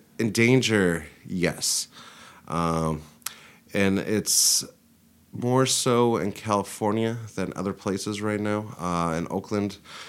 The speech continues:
I've had it where I've, we had very, I had the best security that there was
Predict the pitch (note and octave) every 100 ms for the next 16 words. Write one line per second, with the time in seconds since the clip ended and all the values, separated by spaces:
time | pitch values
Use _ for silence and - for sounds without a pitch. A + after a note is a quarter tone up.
0 | - - - D#2 F2 - F#2+ F2+ F2+ F2
1 | F2+ F2 C2+ E2 D#2+ - - E2+ G#2 G2
2 | F#2+ F2 F2 F#2+ F#2 F#2+ F#2 F#2 F2+ F2+
3 | D#2+ - _ _ _ _ _ _ - -
4 | A2 G#2+ G2 F#2 - F2+ D#2 C#2+ D2+ C#2+
5 | - - -